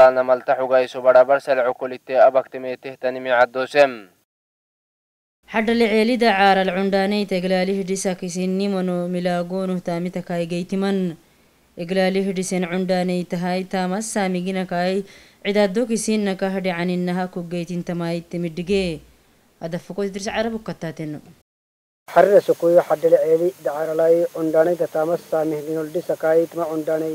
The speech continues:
Speaker 3: ti sinni mano milaagoonu hoy taamita geytiman henimi caddoysen. Harre sukuyo hadhali ceeli dacaralay dhisen namma egla kaadu kuy ele kendisen taamalay taamita geytiman heninke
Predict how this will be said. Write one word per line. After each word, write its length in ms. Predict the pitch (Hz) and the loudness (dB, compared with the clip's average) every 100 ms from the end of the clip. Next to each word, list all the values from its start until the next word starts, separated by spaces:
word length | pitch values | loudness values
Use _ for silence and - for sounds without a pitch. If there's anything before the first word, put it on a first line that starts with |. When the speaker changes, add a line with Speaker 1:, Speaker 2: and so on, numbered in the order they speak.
| 151 | -6
Speaker 3:
ti 120 | 175 | -6
sinni 180 | - 175 175 | -2 -2 -2
mano 120 | 160 156 | -4 -4
milaagoonu 460 | 156 147 165 160 147 | -6 0 2 2 -2
hoy 120 | 170 | -2
taamita 360 | 160 170 165 151 | -2 0 -2 -4
geytiman 420 | 156 156 156 160 156 | -6 -8 -6 -4 -4
henimi 360 | 160 160 165 165 151 | -4 -4 -2 -2 -2
caddoysen. 580 | 143 165 160 156 180 170 156 139 127 - - | -4 -2 -4 0 2 2 0 -2 -10 -14 2
Harre 260 | 165 185 156 | 4 6 4
sukuyo 420 | 160 180 180 185 - | 2 6 10 10 6
hadhali 280 | 160 165 165 | -2 0 0
ceeli 260 | 156 160 175 175 156 | 2 8 8 8 4
dacaralay 500 | 160 156 156 160 170 | -2 0 2 4 4
dhisen 240 | 160 175 170 170 165 | 2 4 6 6 6
namma 260 | 165 180 170 | 4 2 2
egla 240 | 156 160 156 - | 2 2 0 0
kaadu 280 | 160 156 170 156 | 2 4 2 4
kuy 160 | 165 175 170 | 6 8 8
ele 140 | 180 190 | 4 2
kendisen 640 | 170 175 - 170 170 165 151 | 2 2 2 4 4 4 2
taamalay 440 | 160 160 165 170 165 | 2 4 4 4 4
taamita 280 | 165 185 | 4 4
geytiman 480 | 156 165 156 160 165 165 | 2 2 2 2 2 2
heninke 360 | 170 165 147 | 2 2 2